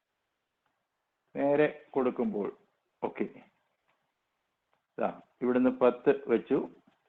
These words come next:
പത്ത് വെക്കുമ്പം പത്തിനേക്കാൾ കൂടി. ദാ, ഞാനിവിടെ അല്പം ചരിഞ്ഞു പോയി,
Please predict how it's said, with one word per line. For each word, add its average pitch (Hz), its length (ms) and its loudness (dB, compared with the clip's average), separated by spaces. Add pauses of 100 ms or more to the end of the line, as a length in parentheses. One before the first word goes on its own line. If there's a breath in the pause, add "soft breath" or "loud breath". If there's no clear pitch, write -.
(100)
പത്ത് 123 220 2
വെക്കുമ്പം 131 420 4
പത്തിനേക്കാൾ 131 640 4
കൂടി. 113 580 0 (4000)
ദാ, 117 140 2
ഞാനിവിടെ 120 680 0 (2500)
അല്പം 127 320 -10
ചരിഞ്ഞു 170 340 -8
പോയി, - 180 -16